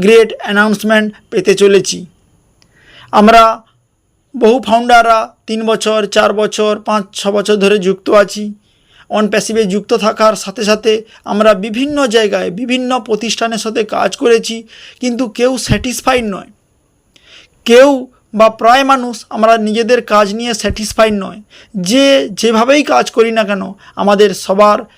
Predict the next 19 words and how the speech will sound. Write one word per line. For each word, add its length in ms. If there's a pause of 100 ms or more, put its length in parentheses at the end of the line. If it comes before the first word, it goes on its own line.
(220)
বিশ্বাস, 460 (220)
ভরসা, 380 (220)
আশা 220 (140)
সেই 200 (360)
অন 160
প্যাসিভকে 420 (100)
ঘিরেই। 280 (1600)
আমরা 240 (140)
জানি 240 (320)
আমাদের 340 (400)
জীবনের 420 (460)
লক্ষ্য, 400 (1500)
আশা, 360 (160)
প্রত্যাশা 580 (500)
সত্যিকারে 680 (240)
যদি 200
কেউ 180
ফিল 200
আপ 60